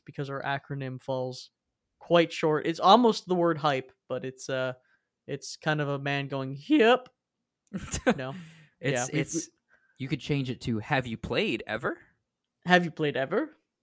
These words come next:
Speaker 1: Podcast?"
Speaker 2: "Have you played
Speaker 1: Just
Speaker 2: ever video game?"
Speaker 1: <laughs> "Video game, have you?"
Speaker 2: Hmm.
Speaker 1: Uh,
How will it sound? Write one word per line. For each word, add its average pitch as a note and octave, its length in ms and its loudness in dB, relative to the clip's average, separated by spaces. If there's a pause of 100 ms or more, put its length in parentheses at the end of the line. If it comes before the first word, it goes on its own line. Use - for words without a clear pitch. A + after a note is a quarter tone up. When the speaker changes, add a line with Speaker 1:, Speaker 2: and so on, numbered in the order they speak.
(120)
Speaker 1:
Podcast?" C4+ 600 2 (300)
Speaker 2:
"Have E3 200 2
you G#3 100 2
played G3 260 2
Speaker 1:
Just D#3 80 0
Speaker 2:
ever D#3+ 200 4
video B2+ 340 -2
game?" C#4 220 -4 (340)
Speaker 1:
<laughs> - 300 -14
"Video F3 460 2
game, D#3 260 2
have D3+ 280 6
you?" D4+ 260 -4 (1120)
Speaker 2:
Hmm. B2+ 120 -12 (400)
Speaker 1:
Uh, C#3 440 -2